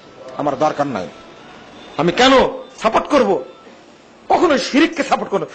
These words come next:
যদিও তোমাকে আগুন টুকরো টুকরো করে কাটা হয় এবং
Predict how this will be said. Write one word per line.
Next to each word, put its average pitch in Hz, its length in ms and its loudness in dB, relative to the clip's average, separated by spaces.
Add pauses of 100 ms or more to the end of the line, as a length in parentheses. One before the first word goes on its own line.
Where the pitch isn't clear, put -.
(340)
যদিও 302 500 6
তোমাকে 294 560 2 (1000)
আগুন 254 720 2 (560)
টুকরো 294 400 4
টুকরো 285 300 0
করে 247 440 2 (180)
কাটা 196 260 2
হয় 247 460 6 (360)
এবং 262 500 4